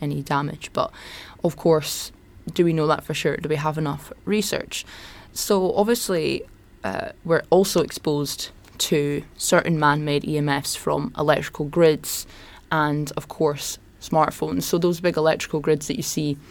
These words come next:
emit quite a lot of E M F radiation. And I think, don't quote me on this, but there's data that shows people that live near power plants or in massive electrical areas have more, uh, illnesses than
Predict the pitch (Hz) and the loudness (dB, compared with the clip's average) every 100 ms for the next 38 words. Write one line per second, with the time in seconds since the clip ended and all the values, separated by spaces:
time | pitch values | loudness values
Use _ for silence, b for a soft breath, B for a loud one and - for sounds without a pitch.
0 | B B - 165 165 - 156 156 156 - | B B -2 2 0 0 -2 2 2 2
1 | - 170 165 147 143 - 151 147 147 147 | -2 0 2 2 0 0 2 4 2 2
2 | - - 151 151 147 - 170 - - B | -4 -4 -2 -2 -4 -2 -2 -4 -10 B
3 | B B B - 175 175 170 170 156 147 | B B B -6 -2 -2 0 0 0 0
4 | 143 - - - 160 143 - 151 151 156 | -2 -2 -4 0 0 2 2 2 2 -2
5 | 143 - - - 156 151 147 143 - 165 | -2 -4 -2 2 2 2 0 -2 -4 -2
6 | 165 160 143 156 147 147 - 156 151 147 | 2 2 2 2 2 0 -4 -4 0 0
7 | 147 - 180 175 - 160 156 - - 147 | 0 2 4 4 4 4 4 -2 -4 -2
8 | 147 151 B B B - 160 151 156 151 | -2 -4 B B B -2 0 2 2 2
9 | 175 165 151 - 156 156 - - 160 151 | 2 2 2 -2 0 0 -2 -2 0 2
10 | 180 180 160 151 147 - - - 156 147 | 4 4 4 2 -2 -4 -10 0 2 2
11 | - 156 160 151 143 147 - - - - | -2 -2 0 2 2 0 -8 -20 -20 -18
12 | - - 147 139 - - - - 226 202 | -16 -6 -4 -2 -4 -12 -8 2 4 4
13 | 180 147 147 - 160 147 151 | 2 -2 -2 -4 -2 -2 -4